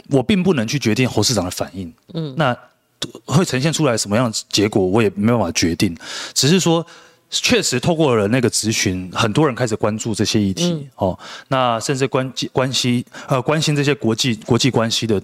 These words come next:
Speaker 1: 的问题，甚至到我，诶，我是，呃，五月四，五月四号总质询的时候，其实我是延续了我上一次的质询，
Speaker 2: 嗯。
Speaker 1: 那把这个，这个重点放在了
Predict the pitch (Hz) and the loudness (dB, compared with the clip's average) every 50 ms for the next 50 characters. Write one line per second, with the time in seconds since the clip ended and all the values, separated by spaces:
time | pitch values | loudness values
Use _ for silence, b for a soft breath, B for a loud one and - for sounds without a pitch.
0 | - _ - 98 98 127 120 107 107 - - - 90 92 - - 127 120 110 120 | -2 _ 0 2 4 4 2 2 0 -2 -2 0 0 0 2 2 2 2 2 2
1 | 123 117 B B B B B B - 139 120 110 104 104 110 120 - _ - 131 | 2 2 B B B B B B -2 0 0 0 0 0 -2 -4 -6 _ -6 -2
2 | 147 170 143 101 87 - - 131 120 117 113 107 101 B B B B B B B | 0 0 0 0 0 0 0 0 0 0 0 -2 -4 B B B B B B B
3 | B B B - - 127 113 110 110 110 - 123 110 104 104 113 143 160 147 139 | B B B -4 0 2 2 2 2 0 -2 -4 -6 -4 -2 0 2 2 2 2
4 | 135 127 120 113 110 107 107 - - - - - - _ _ _ _ _ _ - | 2 2 0 0 -2 -2 -4 -2 -2 -4 -4 -6 -10 _ _ _ _ _ _ 4
5 | 127 160 196 - - 202 185 156 160 117 - 98 92 90 - 117 110 - 101 101 | 4 4 4 4 2 0 2 2 2 0 0 -4 -4 -2 -2 -2 -2 0 -2 -2
6 | 101 - - 95 104 98 95 - 139 165 160 113 92 131 131 113 101 104 120 - | -2 -2 0 0 2 2 2 2 2 4 2 2 2 2 2 2 2 2 2 2
7 | - 185 143 104 90 92 95 - 135 117 101 - - 107 98 - - - 92 98 | 2 2 2 4 4 2 2 2 2 2 2 2 2 2 2 2 2 0 0 0
8 | - - - - 165 175 165 156 143 135 B - 135 120 113 B B B B B | 0 0 0 0 0 -2 -2 -4 -6 -8 B -2 -2 0 -2 B B B B B
9 | - 98 92 - 135 131 113 113 104 101 101 - - _ - - - 135 - 120 | -4 -2 0 0 0 2 2 4 2 2 0 -2 -6 _ -4 -2 -2 0 2 2
10 | 107 98 95 - - - 147 120 107 95 90 - 123 110 107 123 110 101 98 95 | 2 2 0 0 -2 -2 -2 -2 -2 -4 -2 -2 -2 -2 0 0 0 0 0 -2
11 | 85 | -4